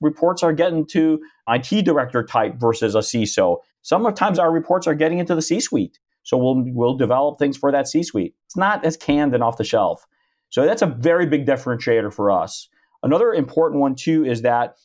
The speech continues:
we built our own sensor. Now, now, most of the people who do what we do focus on the sim, the Security Incident Event Manager, which is the place where you contain your data and you do your reporting on it. But when you're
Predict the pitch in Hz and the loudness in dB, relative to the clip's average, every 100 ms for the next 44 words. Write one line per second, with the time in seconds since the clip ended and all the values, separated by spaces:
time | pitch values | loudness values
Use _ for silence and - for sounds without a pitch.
0 | - 127 123 147 160 123 131 139 120 - | -6 -4 0 0 2 0 2 0 -4 -8
1 | - 143 139 - 76 101 107 110 120 110 | -2 -2 0 -4 -6 -2 0 0 0 -2
2 | 113 139 196 175 - 156 139 127 127 131 | 0 0 0 -4 -2 -2 0 0 2 0
3 | 117 127 123 131 123 113 110 _ _ - | 0 0 0 0 2 0 -2 _ _ -4
4 | 139 139 139 131 120 117 - 117 90 80 | -2 -2 -2 0 0 0 0 0 0 -4
5 | - 107 - 120 127 123 117 120 113 117 | -8 -8 -6 -4 0 0 0 -2 0 0
6 | 113 110 104 95 95 - 107 107 110 113 | 2 2 2 2 0 0 -2 0 2 2
7 | 113 104 104 - 127 127 113 110 117 135 | 2 0 0 0 0 2 0 0 -2 0
8 | 131 117 117 110 104 101 123 123 - _ | 0 0 0 0 -2 0 0 -2 -6 _
9 | - 113 110 131 127 107 95 95 85 _ | -2 0 0 0 0 0 0 0 -2 _
10 | _ _ 117 120 117 123 269 208 285 285 | _ _ 0 0 2 2 2 2 2 0
11 | 151 | -4